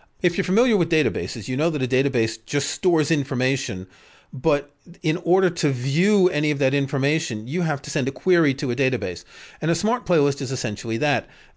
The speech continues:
A-, Apple designed a very intuitive interface, uh, where you choose, for instance, "Artist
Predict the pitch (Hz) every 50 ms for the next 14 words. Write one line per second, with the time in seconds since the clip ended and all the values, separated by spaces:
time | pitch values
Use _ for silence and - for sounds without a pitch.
0 | _ - 175 175 170 - 170 180 185 214 208 202 185 160 180 175 175 175 170 175
1 | 170 160 135 151 151 175 190 185 180 175 170 - 165 156 156 151 147 143 139 -
2 | - - _ - 156 143 131 131 - - 104 95 101 117 - - - - - 170
3 | 165 123 123 123 120 120 123 127 123 127 131 123 - - - - - - 156 160
4 | 165 - 185 180 175 165 - - 151 147 143 139 139 135 - - 143 135 139 135
5 | - - - - _ _ _ - 135 143 143 147 147 143 143 139 - -